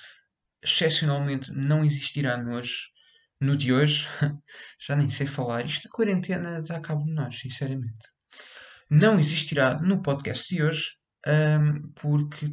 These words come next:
tenho cerca de oito, nove filmes que recomendei.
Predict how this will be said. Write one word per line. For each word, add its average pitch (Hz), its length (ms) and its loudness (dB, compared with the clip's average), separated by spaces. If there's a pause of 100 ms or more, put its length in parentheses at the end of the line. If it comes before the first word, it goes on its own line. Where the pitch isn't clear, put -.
tenho 139 320 0
cerca 139 540 -2
de 139 880 0
oito, 139 460 0
nove 127 220 -2
filmes 131 520 -2
que - 120 -6
recomendei. 127 600 -4